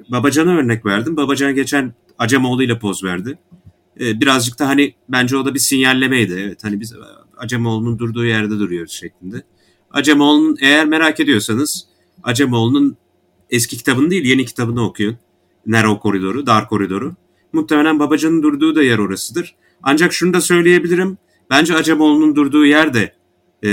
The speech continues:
yeterince güncel değil. Eğer alternatif bakıyorsanız, e, size önerebileceğim, gene Türkiye'yi de yakından bilen ve Türk vatandaşı olan Dani Rodrik'i önerebilirim. E, Dani Rodrik'in yanında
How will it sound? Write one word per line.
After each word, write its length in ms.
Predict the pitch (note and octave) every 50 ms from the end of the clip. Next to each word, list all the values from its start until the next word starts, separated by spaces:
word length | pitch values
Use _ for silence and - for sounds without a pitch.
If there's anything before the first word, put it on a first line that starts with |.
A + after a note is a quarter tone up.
| G2+ G2 G2 G2 F#2+ F#2+ F#2+
yeterince 460 | G#2 A2+ A#2 B2+ B2+ B2 B2+ A#2+ B2 A#2
güncel 460 | A2+ A2+ A2 G2+ G#2+ A2 G#2 G2+ G2
değil. 240 | B2+ D3+ - - - _ - - _ _ _ _ _ _ _
Eğer 300 | - C#3+ D#3+ F3 F#3 F3+ D#3+ D3 D3
alternatif 500 | C#3+ C3 D#3+ E3 E3+ F#3 - G#3 - -
bakıyorsanız, 800 | F3 - - - F#3+ G#3 G3+ - C#3+ G#2 A#2+ D3 - - - - _ _ _ _ _ _ _ _ A2+
e, 60 | A#2 A#2 A#2 A#2+ A#2+ B2 A#2+ B2 A#2+ A#2+ A#2+ A#2+ A#2 _ _ _ _ _ _ _
size 260 | - - - A#2+ C#3 D3+
önerebileceğim, 720 | C#3+ C#3+ C#3+ C#3+ C#3+ C3 C#3 C#3 B2+ A#2+ B2 B2 C3+ C#3
gene 220 | C3 C3 C3+ C3
Türkiye'yi 420 | - C#3 B2+ A#2 - C3+ C3 C3+ B2
de 60 | C3
yakından 520 | A#2 A#2 A2+ - C3 B2+ C3 C#3 C#3 C3+
bilen 260 | A#2+ G#2 B2 E3+ G3 G#3+
ve 100 | G3 F#3+
Türk 200 | - F3 - D#3
vatandaşı 480 | C3 C#3 C3 A#2 G#2 G#2+ G#2 - A#2
olan 220 | B2+ D#3+ F3+ F3+ - _ - F3+ - _ _
Dani 220 | B2+ B2+ C#3+ D#3 D#3
Rodrik'i 400 | E3+ F3 D3+ C#3 C#3 A#2 - D#3
önerebilirim. 560 | D3+ C#3+ C3 A#2 A2+ G#2 A2 A#2+ D#3+ F#3+ G#3+ - _ _ _ _ _ _ _ _ _ _ F#3 -
E, 60 | A2 A2 A2 A2+ A2+ A#2 A2+ A#2 A#2 A#2 A#2 A#2+ A2+ A2 B2+
Dani 200 | C#3+ D3+ D#3 D#3
Rodrik'in 400 | E3+ E3+ D3+ D#3 D3+ - D#3 D3
yanında 500 | C#3 C3+ C#3 C#3+ D3+ D#3+ D#3+ D#3 -